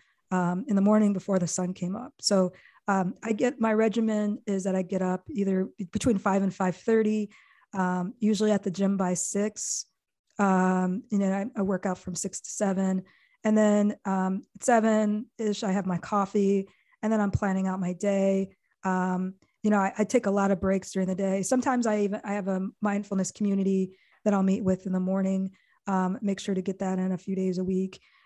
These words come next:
But, um, and I go to bed every night, um, sometime between nine and nine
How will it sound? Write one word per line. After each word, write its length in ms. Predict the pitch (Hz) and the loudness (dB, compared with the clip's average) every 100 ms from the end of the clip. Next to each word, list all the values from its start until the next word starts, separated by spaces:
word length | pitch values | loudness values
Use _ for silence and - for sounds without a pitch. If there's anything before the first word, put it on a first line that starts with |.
| _ | _
But, 320 | 202 202 208 - | 0 0 -2 -2
um, 320 | 202 190 196 - | 0 0 -2 0
and 120 | 226 | 2
I 60 | 220 | 6
go 160 | 233 | 6
to 80 | 240 | 6
bed 380 | 208 220 226 202 | 4 4 2 0
every 220 | 208 202 | -2 -2
night, 460 | 196 202 196 196 - _ _ _ | -2 -2 -2 -4 -12 _ _ _
um, 300 | 202 196 185 | -2 0 0
sometime 260 | 185 208 208 | -2 -2 -2
between 420 | 190 - 190 185 | -2 -2 -4 -2
nine 260 | 185 185 190 | 0 0 -2
and 80 | 185 | -2
nine 180 | 180 | -4